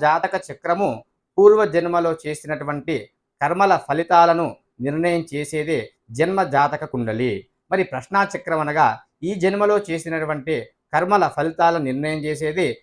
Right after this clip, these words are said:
ప్రశ్నాచక్రము. జ్యోతిష్ శాస్త్రము పంచస్కంధాత్మకమైనటువంటి శాస్త్రము. దాంట్లో మొదటిది సిద్ధాంతము. సిద్ధాంతము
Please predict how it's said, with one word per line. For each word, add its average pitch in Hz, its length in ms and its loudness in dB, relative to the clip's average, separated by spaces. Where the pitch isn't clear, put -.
ప్రశ్నాచక్రము. 135 840 -4
జ్యోతిష్ 208 400 -4
శాస్త్రము 180 520 0
పంచస్కంధాత్మకమైనటువంటి 160 1600 -2
శాస్త్రము. 151 440 -4
దాంట్లో 196 360 2
మొదటిది 175 480 2
సిద్ధాంతము. 139 720 -2
సిద్ధాంతము 185 800 0